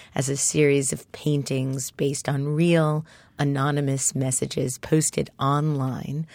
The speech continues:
by lovelorn strangers on Craigslist after seeing somebody on the New York City subway they wished they had reached out to, but didn't. What made you decide to do this in the first place?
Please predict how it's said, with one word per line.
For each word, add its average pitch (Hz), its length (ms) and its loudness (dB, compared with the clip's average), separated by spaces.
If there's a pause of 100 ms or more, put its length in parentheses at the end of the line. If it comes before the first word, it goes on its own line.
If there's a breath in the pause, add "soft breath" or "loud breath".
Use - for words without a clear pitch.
(280 loud breath)
by 139 120 2
lovelorn 147 800 2
strangers 139 1080 -2
on 131 200 0
Craigslist - 920 -4 (360 loud breath)
after - 200 -4
seeing 170 380 2
somebody 139 600 0 (300 loud breath)
on 135 120 2
the 123 80 2
New 135 260 2
York 135 200 0
City 135 280 -2
subway 135 480 -2
they 135 200 -2
wished 139 500 -4
they - 80 -2
had 143 240 -6
reached 139 460 -6
out 147 240 -8
to, 139 280 -4 (360 soft breath)
but - 120 -8 (140)
didn't. 147 480 -8 (640 loud breath)
What 208 160 4
made 190 240 0
you 151 80 -2
decide 135 520 -2
to 147 60 0
do 135 200 0
this 131 320 -2
in 131 220 0
the 127 60 -4
first - 420 -8
place? - 600 -4